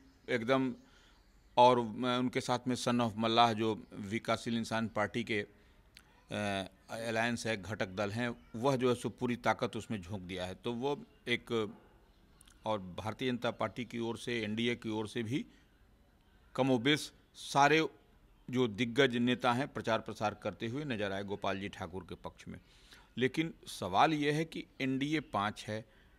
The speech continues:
दरभंगा में, एक महागठबंधन है और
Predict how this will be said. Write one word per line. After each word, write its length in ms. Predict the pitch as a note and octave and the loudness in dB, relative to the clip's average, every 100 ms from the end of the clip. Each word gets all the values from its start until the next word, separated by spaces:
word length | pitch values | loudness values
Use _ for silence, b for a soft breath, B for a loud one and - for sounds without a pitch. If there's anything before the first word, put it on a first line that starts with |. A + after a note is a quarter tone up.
| b _ _ - | b _ _ -6
दरभंगा 480 | G#2 G#2+ A2 A2 A2 | -2 0 0 0 0
में, 180 | A2+ - - | 0 -4 0
एक 240 | D3+ D#3+ | 2 2
महागठबंधन 760 | C3 A#2 A#2+ G#2+ F#2+ G#2 G#2 A2 | 0 0 -2 -2 -6 -6 -6 -6
है 160 | G#2+ A2 | -8 -10
और 520 | - A#2+ C3+ C3+ | -4 0 0 -2